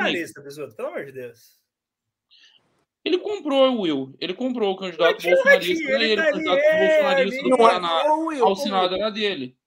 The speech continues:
Speaker 3: Ô, Will, é, assim, a campanha dele foi uma campanha toda com o universo do Bolsonaro. Pega o,
Speaker 2: Não, o
Speaker 3: o
Speaker 2: candidato... Renan, era o candidato oficial, o candidato ao Senado do Bolsonaro estava na chapa dele.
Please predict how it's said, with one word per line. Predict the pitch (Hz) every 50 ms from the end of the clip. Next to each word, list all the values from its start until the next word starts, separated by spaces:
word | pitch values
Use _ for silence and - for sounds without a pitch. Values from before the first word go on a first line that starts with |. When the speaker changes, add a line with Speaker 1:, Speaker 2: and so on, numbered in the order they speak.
| _ _ _ _ _ -
Speaker 3:
Ô, | 277 311 294
Will, | 254 226 190 160 139 - -
é, | 247 254 254
assim, | 247 202 - - 226
a | 185 180
campanha | - 220 214 202 - 220 226 220
dele | 208 185 202 214 214
foi | 202 - - 226
uma | 196
campanha | - 208 185 - 202 214
toda | 208 208 - 208 240 285 294 277
com | 277 -
o | 247
universo | 240 190 180 190 185 190 175
do | 170
Bolsonaro. | 170 160 - - 180 156 117 98 90 85 _ _ _ _ _ _ _ _ _ _ _ _ _ _ _ _ _ _ _
Pega | - 170 185 185
o, | 196 190
Speaker 2:
Não, | - - -
o | 302 302
Speaker 3:
o |
Speaker 2:
candidato... | 302 294 285 240 240 262 247 - _ _ _ _
Renan, | - 226 240 262 294 269 -
era | - 233
o | 254 247
candidato | 269 247 220 247 247 247
oficial, | 269 247 - - 214 208 226 254 247 214
o | 180
candidato | - - 196 190 180 202 214 226
ao | 233 233
Senado | 226 - 240 214 202 196 208 220 220
do | 208 208
Bolsonaro | 196 196 208 208 - 220 190 185 202
estava | 202 - - 214 196 214
na | 214
chapa | 202 - 214 208 - 226
dele. | 202 156 151 185 208 180 135 120 123